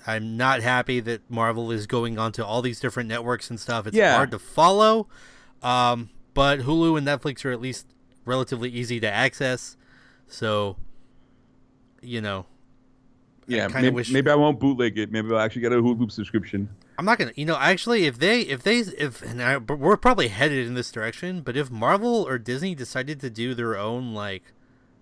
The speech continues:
Speaker 1: Marvel subscription that, like, got
Speaker 2: Oh,
Speaker 1: you
Speaker 2: no.
Speaker 1: Now, hold on. Oh, here we go.
Speaker 2: <laughs> Oh,
Speaker 1: Million
Speaker 2: no.
Speaker 1: dollar idea.
Speaker 2: You're, no, you're putting it out in the air. What are you doing? <laughs> Oh,
Speaker 1: I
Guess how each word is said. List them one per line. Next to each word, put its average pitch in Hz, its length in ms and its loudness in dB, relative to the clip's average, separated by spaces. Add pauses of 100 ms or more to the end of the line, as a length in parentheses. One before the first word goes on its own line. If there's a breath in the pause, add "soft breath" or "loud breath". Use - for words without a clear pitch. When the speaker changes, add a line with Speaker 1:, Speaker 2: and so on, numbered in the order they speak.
(220)
Speaker 1:
Marvel 107 600 -2
subscription 175 720 -8
that, 127 220 -8
like, 117 240 -6
got 123 200 2
Speaker 2:
Oh, 117 300 4
Speaker 1:
you 113 60 0
Speaker 2:
no. 120 420 4
Speaker 1:
Now, 104 80 0
hold 165 220 2
on. 147 240 2 (340 soft breath)
Oh, 165 180 6
here 160 160 4
we 226 80 2
go. 208 460 6
Speaker 2:
<laughs> - 100 -14
Oh, 208 60 8
Speaker 1:
Million 247 280 8
Speaker 2:
no. - 60 4
Speaker 1:
dollar 247 280 10
idea. 233 500 4
Speaker 2:
You're, 233 200 6
no, 285 220 8
you're 262 140 2
putting 294 300 0
it 285 60 0
out 277 140 2
in 294 60 0
the 247 180 -4
air. 277 360 0
What 220 160 0
are 302 40 -2
you 330 80 -6
doing? 294 140 4
<laughs> - 600 -4
Oh, 156 60 4
Speaker 1:
I 170 40 8